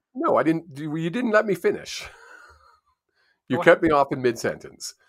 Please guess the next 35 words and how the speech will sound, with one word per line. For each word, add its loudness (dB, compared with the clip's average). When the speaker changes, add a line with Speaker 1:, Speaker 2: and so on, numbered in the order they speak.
Speaker 2:
Go 0
Speaker 1:
Every 2
Speaker 2:
ahead. -4
Speaker 1:
year, -2
quarterbacks 0
go -8
down. -8
Has 0
Speaker 2:
Yep. -8
Speaker 1:
there 2
been -4
more 0
this -4
year? -4
Yeah, -2
maybe, 0
but, -2
uh, 0
I 0
think 2
it -4
has -2
more -4
to -14
do -4
with, -6
uh, -4
the -8
hard -4
hitting, -8
not 2
the -6
lack -2
of, -6
um, -10